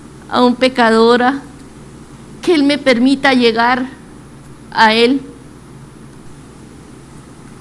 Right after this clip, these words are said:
Pero lo más hermoso es porque en medio de tu relación personal con Él puedes adorarle, agradecerle,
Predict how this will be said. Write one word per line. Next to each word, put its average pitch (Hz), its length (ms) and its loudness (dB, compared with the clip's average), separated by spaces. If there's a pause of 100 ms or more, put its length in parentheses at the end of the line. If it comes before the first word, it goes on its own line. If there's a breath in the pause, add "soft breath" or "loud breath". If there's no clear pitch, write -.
(400 loud breath)
Pero 269 200 6
lo 269 100 6
más 262 260 4
hermoso 294 720 4 (760 loud breath)
es - 180 2
porque 330 300 0
en 247 140 4
medio 294 340 2
de 285 80 0
tu 254 160 -4
relación 233 460 2
personal 262 560 2
con 277 180 2
Él 277 160 2
puedes 302 400 0
adorarle, 240 960 4
agradecerle, 233 1200 2